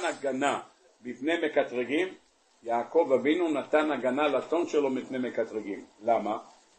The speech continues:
כי הזוהר הקדוש כותב שכל נשמות ישראל היו בתוך הכבשים, בתוך הכבשים שיעקב אבינו הביא לארץ ישראל. כל נשמות ישראל היו שם.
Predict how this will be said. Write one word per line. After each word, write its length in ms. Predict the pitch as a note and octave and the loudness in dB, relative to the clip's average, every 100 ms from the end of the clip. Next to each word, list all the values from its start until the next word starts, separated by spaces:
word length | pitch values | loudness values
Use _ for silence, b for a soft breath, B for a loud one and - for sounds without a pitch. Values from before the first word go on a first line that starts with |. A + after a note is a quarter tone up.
| _ - | _ -2
כי 80 | A#2+ | 2
הזוהר 400 | A#2 D3+ E3+ E3 | 4 8 8 8
הקדוש 380 | D3+ C#3+ C#3 | 6 6 4
כותב 420 | - B2+ A#2 A2 G#2 - _ _ - | 4 2 6 6 4 -12 _ _ -8
שכל 460 | - D3 - F#3 G3 E3 | 0 2 6 6 6 2
נשמות 420 | - D3+ E3+ - | 0 2 2 2
ישראל 560 | D3+ C#3+ C#3 D#3+ A3 A3 | -2 2 8 10 10 6
היו 260 | C3 C#3 F3 | 4 4 4
בתוך 380 | D3 C#3 D#3+ D3 | 4 6 4 4
הכבשים, 720 | - A#2 A#2 - E3 G#3 G#3+ G#3 - _ _ _ _ _ - | -4 -4 -4 -2 0 0 -2 -8 -20 _ _ _ _ _ -16
בתוך 280 | A#2 G3 G3 | -2 0 2
הכבשים 560 | F#3 D#3+ D3+ G3 G#3 E3+ | 0 0 0 0 -4 0
שיעקב 480 | D#3 C#3+ - E3+ D3 | 2 0 2 0 0
אבינו 240 | D3+ F3 D3+ | -2 -2 -2
הביא 260 | B2+ D#3 | -2 -2
לארץ 360 | C#3 C3+ B2 B2 | 0 -2 -4 -10
ישראל. 340 | A2+ A2 G2+ - | -12 -8 -8 -6
כל 200 | E3+ F3+ D#3 | -4 -4 -4
נשמות 320 | D3+ C#3+ C3+ | -6 -8 -8
ישראל 340 | A#2+ A#2+ A#2 | -12 -8 -6
היו 160 | A2 G#2+ | -8 -10
שם. 220 | G#2+ | -14